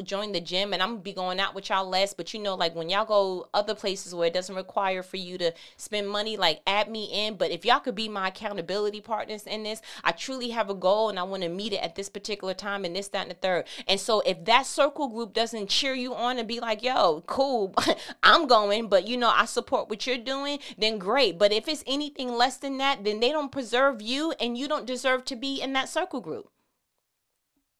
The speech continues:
How do you make room for yourself? By making sure that what is happening within you internally, that the external is also preserving that.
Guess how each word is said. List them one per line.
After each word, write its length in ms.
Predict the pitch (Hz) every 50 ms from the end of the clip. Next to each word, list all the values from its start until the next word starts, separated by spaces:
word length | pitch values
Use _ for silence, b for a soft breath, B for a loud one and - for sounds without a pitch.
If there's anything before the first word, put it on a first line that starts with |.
| _ _ _ _ _ _ b b b b b b
How 680 | b - 262 277 269 294 320 330 330 330 339 339 330 -
do 220 | 208 185 226 269
you 240 | 294 285 262 294 302
make 260 | 269 269 269 269 277
room 480 | 233 214 202 214 233 247 254 254 262 254
for 220 | - - - 214
yourself? 920 | 220 226 196 208 214 220 - - - 180 151 135 - - - _ - _ _ _ _ _ _ _ _ _ _ _ _ _ B B B B B B
By 220 | 151 190 180 175
making 500 | 170 170 175 196 240 247 - 285 262 262
sure 640 | 240 - - - 247 226 202 180 165 156 165 185 190 _ -
that 240 | 160 175 170 160 160
what 160 | 165 185 185
is 140 | 196 185 -
happening 760 | - - 214 214 247 - - 254 262 262 262 262 254 262 247 -
within 560 | 185 190 180 185 - _ - 214 233 247 247
you 260 | 220 226 240 247 247 -
internally, 920 | - 170 160 160 - - - 226 226 240 262 269 269 269 262 277 294 311 311 _ _ _ _ _ _ _ _ _ _ _ _ _ _ B B B B B B
that 200 | 180 180 175 -
the 140 | 175 180
external 880 | 151 139 - - - - - - - 220 220 247 262 269 285 277 285 277
is 180 | - 180 175 - _ -
also 360 | - 196 226 220 - - 196
preserving 800 | 190 196 - - 170 156 147 - 160 151 151 143 147 143 139 135
that. 440 | 139 - - - - _ - -